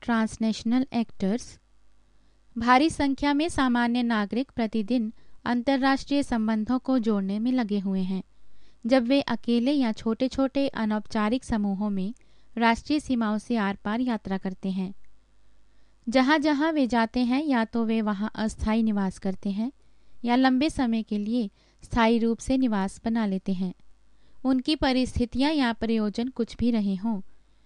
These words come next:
वे अपने साथ अपनी संस्कृतियाँ और जीवन शैली भी ले जाते हैं। वे भिन्न-भिन्न अंशों तक मेज़बान समाजों की संस्कृतियों से प्रभावित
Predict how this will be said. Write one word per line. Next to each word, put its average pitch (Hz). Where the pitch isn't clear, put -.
वे 247
अपने 240
साथ 240
अपनी 240
संस्कृतियाँ 214
और 226
जीवन 233
शैली 220
भी 240
ले 262
जाते 190
हैं। 185
वे 269
भिन्न-भिन्न 294
अंशों 247
तक 285
मेज़बान 226
समाजों 214
की 240
संस्कृतियों 254
से 277
प्रभावित 214